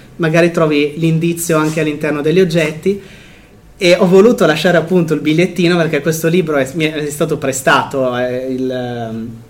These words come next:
da un'altra persona, e ho voluto lasciare il bigliettino che lei ha, ha regalato al suo fidanzato, dove ci ha inserito la sua ulteriore aggiunta, ed è la,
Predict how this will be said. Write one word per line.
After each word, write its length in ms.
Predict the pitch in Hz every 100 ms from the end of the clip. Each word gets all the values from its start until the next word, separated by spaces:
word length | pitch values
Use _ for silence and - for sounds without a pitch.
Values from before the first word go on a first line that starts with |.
| - - -
da 80 | 151
un'altra 320 | 143 135 156
persona, 600 | 160 185 - 156 151 190 208 - - - -
e 220 | 190 190
ho 100 | 202
voluto 380 | 185 214 226 202
lasciare 400 | 180 - 196 160
il 60 |
bigliettino 720 | 160 170 202 202 196 214 233 226 -
che 120 | - 165
lei 300 | 160 165 175
ha, 160 | 151
ha 200 | 143 143
regalato 500 | 143 156 156 160 156
al 60 | 139
suo 120 | 156
fidanzato, 600 | 156 156 185 185 165 160
dove 200 | 185 175
ci 100 | 170
ha 40 | 170
inserito 760 | 175 - 190 190 190 202 208 - - -
la 140 | 151 147
sua 260 | - 294
ulteriore 560 | 214 165 165 147 143 143
aggiunta, 460 | 143 147 123 123
ed 140 | 196 185
è 260 | 135 151 156
la, 580 | 147 131 131 123 123